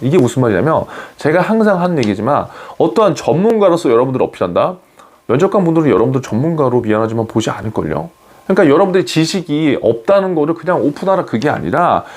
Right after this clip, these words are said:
나를 자꾸 엄청난 전문가 그리고 지식충처럼 면접장에서 어필하지 말라는 거예요.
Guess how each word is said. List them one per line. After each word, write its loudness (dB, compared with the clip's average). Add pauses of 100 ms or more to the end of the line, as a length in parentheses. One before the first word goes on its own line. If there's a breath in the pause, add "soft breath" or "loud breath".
(220 loud breath)
나를 2
자꾸 2
엄청난 0
전문가 0
그리고 2
지식충처럼 0
면접장에서 2
어필하지 -4
말라는 -2
거예요. -2